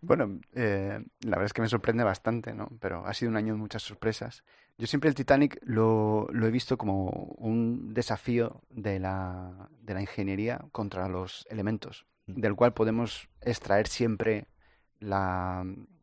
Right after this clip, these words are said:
Speaker 1: la conclusión de que tenemos que ser, eh, más humildes y menos, y menos engreídos. Es decir, que un gigante tecnológico, por lo menos para esa época, ¿no? Al final, eh, se hundió porque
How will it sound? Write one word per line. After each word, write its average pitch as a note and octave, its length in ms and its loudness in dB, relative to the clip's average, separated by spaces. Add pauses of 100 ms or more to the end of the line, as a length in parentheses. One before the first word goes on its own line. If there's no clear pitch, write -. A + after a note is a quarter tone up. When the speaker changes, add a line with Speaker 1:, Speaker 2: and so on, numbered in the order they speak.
(180)
Speaker 1:
la G#2 400 0
conclusión A2 520 -2
de G#2 120 0
que G#2 180 0 (300)
tenemos A2 300 0
que A#2 100 -6
ser, G#2+ 520 -2
eh, G2+ 280 -4
más A2 260 0
humildes A2+ 580 -2
y B2 120 -8
menos, G#2 560 -4
y B2 40 -10
menos A2 220 -2
engreídos. G#2 380 -2
Es G2+ 80 -6
decir, G2+ 260 -2 (360)
que G#2 300 4 (120)
un C#3 120 4
gigante B2 440 6
tecnológico, A2 640 2
por F2 160 -6
lo F#2+ 40 0
menos G#2+ 200 -2
para F#2+ 320 0
esa G2 180 -4
época, - 460 -8
¿no? A2+ 260 -14
Al G2+ 140 -2
final, G#2+ 400 2 (500)
eh, G#2 840 -2
se - 180 -2
hundió A2+ 260 8
porque G#2 440 4